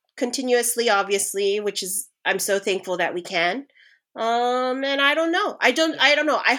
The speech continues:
Speaker 1: hope that we go, we are, you know, zero cases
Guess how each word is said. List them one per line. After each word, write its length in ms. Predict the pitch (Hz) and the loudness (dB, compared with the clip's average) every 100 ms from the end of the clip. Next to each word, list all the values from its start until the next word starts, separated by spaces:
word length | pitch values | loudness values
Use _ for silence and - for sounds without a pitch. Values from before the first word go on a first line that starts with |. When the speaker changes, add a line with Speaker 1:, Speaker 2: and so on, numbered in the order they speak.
| - | -2
Speaker 1:
hope 180 | 349 - | -8 0
that 180 | 339 285 | 0 0
we 120 | 302 | -2
go, 340 | 285 285 269 - _ _ _ _ - | 0 0 -2 -8 _ _ _ _ -10
we 260 | 233 247 | -4 2
are, 300 | 233 226 214 - | 4 4 0 -8
you 160 | 214 196 | -2 2
know, 180 | 185 | 2
zero 320 | 185 202 220 220 | 0 0 2 2
cases 920 | - 208 220 - 233 262 269 - | 0 0 0 0 0 0 -2 -6